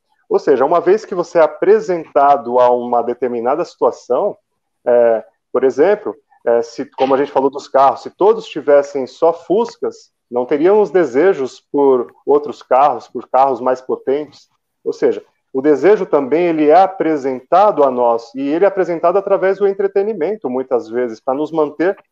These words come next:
entretidos, é, numa determinada ideia social, e é, pode ser social, política, pode ser uma ideia, é, filosófica, diversas situações.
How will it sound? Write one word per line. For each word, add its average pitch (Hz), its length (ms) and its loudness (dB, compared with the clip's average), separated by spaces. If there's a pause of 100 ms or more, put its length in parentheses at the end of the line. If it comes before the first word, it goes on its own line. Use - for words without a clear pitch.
entretidos, 165 960 -4 (460)
é, 135 340 4 (760)
numa 151 200 0
determinada 175 880 2
ideia 160 580 2
social, 139 640 0
e 127 180 0
é, 113 80 0 (220)
pode 131 200 0
ser - 220 -6 (340)
social, 143 600 2
política, 165 640 -2
pode - 260 -2
ser - 120 -4
uma 131 160 -2
ideia, 120 440 2 (320)
é, 110 40 -8
filosófica, 147 920 0 (260)
diversas 175 600 0
situações. 143 720 -4